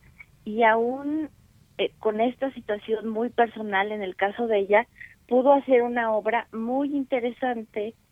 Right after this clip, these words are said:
casi a salto de mata, leyendo, escribiendo y dándonos una muestra de unos cuentos espléndidos.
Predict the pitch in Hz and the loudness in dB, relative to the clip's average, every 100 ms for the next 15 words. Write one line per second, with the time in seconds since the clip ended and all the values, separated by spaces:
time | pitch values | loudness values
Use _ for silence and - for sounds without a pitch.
0 | _ _ _ 240 240 247 240 247 226 233 | _ _ _ 2 4 2 2 2 0 2
1 | 233 208 214 196 - 208 - - 214 196 | 2 2 2 0 2 0 0 -2 -2 -2
2 | 220 214 202 190 - 214 208 - 226 220 | 0 -2 -2 -8 -6 -6 -4 -4 -4 4
3 | 226 208 190 214 _ _ - _ - 240 | 4 4 -2 -8 _ _ -20 _ 0 6
4 | 269 285 294 294 285 294 277 _ - 247 | 6 6 4 2 0 0 -4 _ -6 -4
5 | 277 311 294 269 247 233 - 240 247 - | 0 0 0 -2 -4 -8 -4 0 0 -4
6 | - - 226 214 214 - 226 240 240 - | -20 -4 -2 -2 -6 -6 -6 -6 -8 -4
7 | 226 214 208 - 226 226 226 - - 277 | -2 -2 -4 -10 -10 -8 -10 -8 2 4
8 | 311 269 202 170 | 6 2 -2 -6